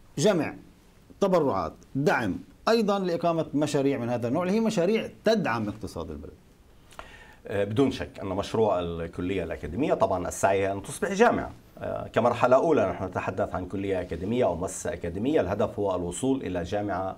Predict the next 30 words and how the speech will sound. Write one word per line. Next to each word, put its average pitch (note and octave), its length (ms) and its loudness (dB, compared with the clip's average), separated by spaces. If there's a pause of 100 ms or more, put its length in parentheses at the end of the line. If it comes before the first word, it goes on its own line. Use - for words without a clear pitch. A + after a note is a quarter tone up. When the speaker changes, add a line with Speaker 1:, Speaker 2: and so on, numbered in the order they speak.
(100)
Speaker 2:
آه، F2+ 460 -12
متكاملة. F2+ 520 0 (260)
Speaker 1:
مش، F3 120 -2
هي D#3+ 260 2
ف-، G#3+ 160 0
ليست A3+ 300 2
فقط G#3+ 240 2
جامعة، A#2+ 340 2
هي D#3+ 120 2
تحريك - 460 0
اقتصاد A#2+ 440 -2
بلد. C#3+ 160 4
Speaker 2:
و-، C#3+ 100 6 (240)
Speaker 1:
يعني C3 120 4
لما D3 80 4
بيجي G3+ 360 4
ألف F3 220 4
بني E3+ 220 2
آدم C3+ 180 2
على A#2+ 80 0
البلد، A2+ 240 0
دول F#3 120 2
بدهم G3+ 180 6
Speaker 2:
واضح. G3+ 80 4
Speaker 1:
يشتروا، C#3 460 0
بدهم E3 280 0 (540)
Speaker 2:
هذا D#3 580 6
هو B2 420 2 (460)
في G#2 180 0
رأيي A#2 480 2